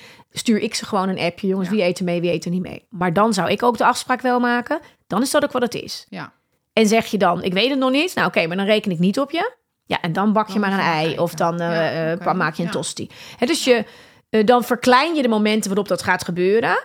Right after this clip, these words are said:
Speaker 1: Eh, en dan heb je nog dat ze uiteindelijk kunnen zeggen van, eh, "Eh, toch niet." Maar dan heb je wel al die reminder van, "Ik heb gezegd dat ik mee at."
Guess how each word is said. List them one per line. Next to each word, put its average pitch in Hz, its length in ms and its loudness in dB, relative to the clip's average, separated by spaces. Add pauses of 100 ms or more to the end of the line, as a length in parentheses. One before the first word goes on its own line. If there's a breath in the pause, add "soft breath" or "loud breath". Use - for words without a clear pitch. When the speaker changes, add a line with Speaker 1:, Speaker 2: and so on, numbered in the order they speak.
Speaker 1:
Eh, 196 220 0
en 185 80 0
dan 208 100 2
heb 226 160 2
je 196 140 0
nog 269 340 2
dat 202 200 2
ze - 120 -4
uiteindelijk 185 760 0
kunnen 175 240 0
zeggen 160 340 -2
van, 160 280 -4
eh, 151 160 -2
"Eh, 302 360 2
toch 240 240 -2
niet." 240 220 0
Maar 214 120 2
dan 214 100 0
heb 269 180 0
je 226 100 2
wel 262 140 2
al 262 120 4
die 220 120 0
reminder 202 600 2
van, 180 200 -2
"Ik 175 80 -6
heb 170 160 -4
gezegd 202 360 -2
dat 170 140 -2
ik 147 160 -4
mee 185 280 0
at." - 360 -4